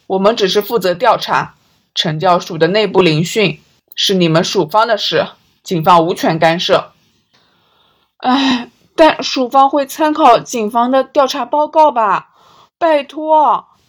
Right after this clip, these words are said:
别把我当成戴罪羔羊，我不想丢掉差事。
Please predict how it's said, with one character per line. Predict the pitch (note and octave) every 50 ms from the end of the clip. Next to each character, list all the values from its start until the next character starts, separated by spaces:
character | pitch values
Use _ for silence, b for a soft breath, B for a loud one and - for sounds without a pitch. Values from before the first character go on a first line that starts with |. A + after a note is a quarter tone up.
| _ -
别 | A#3 A#3 C#4 D#4
把 | F#4+ F4+ E4 D4
我 | C4+ C4+
当 | C#4 C4+ C4+ C#4
成 | C4+ D#4+ C4 C4
戴 | D#4 C#4+ C4
罪 | C4 C#4 C4
羔 | B3+ - C4 B3+ B3+ B3+
羊， | A#3+ A#3 G#3+ G#3+ G#3 - b b b b b -
我 | D4+ A#3 G#3
不 | G3+ C4 D#4
想 | - C4+ A#3+ A3+ A3+
丢 | A#3+ B3+ C4
掉 | C4+ C4 B3+
差 | B3 - - - D#4+ D#4+ D#4+
事。 | D#4+ - - D4+ C4+